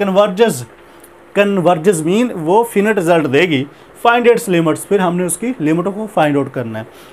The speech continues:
So, यही question है dear students जो decreasing sequence वाला था, तो हमने जो इसका result निकाला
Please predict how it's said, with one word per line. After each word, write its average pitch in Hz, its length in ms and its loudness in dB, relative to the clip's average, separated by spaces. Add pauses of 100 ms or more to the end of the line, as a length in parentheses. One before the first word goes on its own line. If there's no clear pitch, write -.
(140)
So, 214 140 2 (340)
यही 175 200 2
question 247 360 0
है 240 100 0
dear 214 160 2
students 202 360 -2
जो 202 80 0
decreasing 170 520 -2
sequence 196 400 -6
वाला 160 240 2
था, 151 160 0 (420)
तो 180 60 -2
हमने 185 280 2
जो 196 120 2
इसका 190 240 -2
result 180 300 0
निकाला 180 340 2